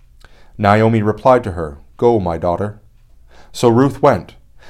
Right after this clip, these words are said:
She arrived and she gleaned in the field behind the harvesters.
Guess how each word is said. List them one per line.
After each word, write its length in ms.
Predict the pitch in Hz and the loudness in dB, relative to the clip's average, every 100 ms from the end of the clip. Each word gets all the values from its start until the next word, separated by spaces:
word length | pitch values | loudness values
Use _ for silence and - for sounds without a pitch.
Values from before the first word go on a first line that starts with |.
| - | -12
She 200 | - 117 | -2 0
arrived 460 | 107 107 113 120 | 4 6 6 4
and 100 | 120 | -2
she 160 | 110 117 | -6 -6
gleaned 380 | 110 110 120 127 | -4 -2 -2 -4
in 80 | 127 | -8
the 80 | |
field 340 | 117 113 101 98 | -8 -4 -4 -4
behind 380 | 95 - 120 107 | -8 -4 -4 -4
the 60 | |
harvesters. 800 | 104 131 113 - 78 76 - | -4 -4 -6 -12 -16 -16 -20